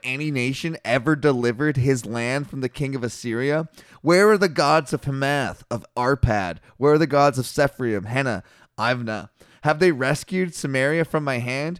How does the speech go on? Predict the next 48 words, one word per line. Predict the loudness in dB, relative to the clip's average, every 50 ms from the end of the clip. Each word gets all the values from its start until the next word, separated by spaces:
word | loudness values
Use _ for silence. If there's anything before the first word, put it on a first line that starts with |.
| _ -20 -20 -6 2
Who | 4 6 6 6
of | 4 4
all | 4 4 6 8 8 6
the | 6 4 2
gods | 2 2 4 4 4 4 4 2
of | -2
these | -4 -4 -4 -4
countries | -4 -2 -2 -2 -2 -2 -4 -4 -4 -4 -4
was | -6 -6 -6 -4
able | -4 -4 -4 -2 -4 -4 -4
to | -6 -6
save | -6 -2 -2 0 0 0 0
his | 0 -2 -2 -2
land | -4 -4 -4 -4 -6 -6 -8
from | -8 -8 -6 -6
me? | -6 -8 -8 -8 -12 -16 _ _ _ _ -4
How | 2 4 4 4 4
then | 4 0 0 0 -2
can | -2 -2 0
the | 0 2
Lord | 2 4 4 4 4 4 2
deliver | 0 -2 0 0 0 0 0 -4
Jerusalem | -4 -4 -8 -6 -4 -4 -4 -4 -6 -8 -8 -6 -6 -6
from | -6 -6 -6 -6
my | -8 -10 -10
hand? | -12 -14 -14 -14 -14 -16 -18 _ _ _ _ -10
Which | -10 -8 -8 -8
is | -8 -8
a | -8
pretty | -6 -2 0 0 0 0
badass | 0 2 2 2 2 0 0 0 -2
saying | -4 -6 -6 -6 -6 -6 -6
of, | -6 -6
like, | -4 -6 -6 -6
we've, | -6 -6 -6 -6 -6 -8 _ _ _ _ _ _ _ _ -20 -20 -20 -16 _ -2
we've, | 2 4 4 4 4 6
uh, | 8 8 8 8 6 4 2 2
talked | 4 4 4 4 4 0
to | -2 -2 0
other | 0 0 0 0
people's | 0 0 0 0 0 -2 -4 0
gods | 2 4 4 4 4 2 -2
before | -6 -8 -6 -2 0 2 4 4 2 2 -2
and | -6 -6 -4 -4 -2 -2 -4 -2 -2
they | 0 0 0
didn't | 0 -4 -6 -6
do | -6 -6 -6
shit. | -6 -6 -6 -4 -4 -6 -6 -8